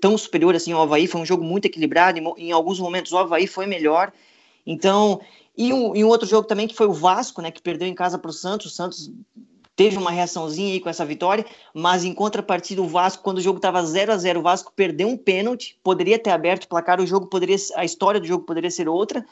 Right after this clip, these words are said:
e aí na sequência o, o Santos fez esse gol e venceu o jogo. Então, cara, é, o, a,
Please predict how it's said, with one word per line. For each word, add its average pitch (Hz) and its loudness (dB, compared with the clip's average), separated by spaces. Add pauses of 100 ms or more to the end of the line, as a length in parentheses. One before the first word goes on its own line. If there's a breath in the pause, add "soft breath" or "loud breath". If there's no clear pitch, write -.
(300 soft breath)
e 196 2
aí 214 2
na 226 0
sequência 220 0
o, 233 -2
o 220 -4
Santos 214 -6
fez 208 2
esse 208 -2
gol 196 4
e 220 6
venceu 226 2
o 240 -2
jogo. 180 2 (180 loud breath)
Então, 196 0 (280 soft breath)
cara, 185 2
é, 143 -10
o, - -10
a, 151 -2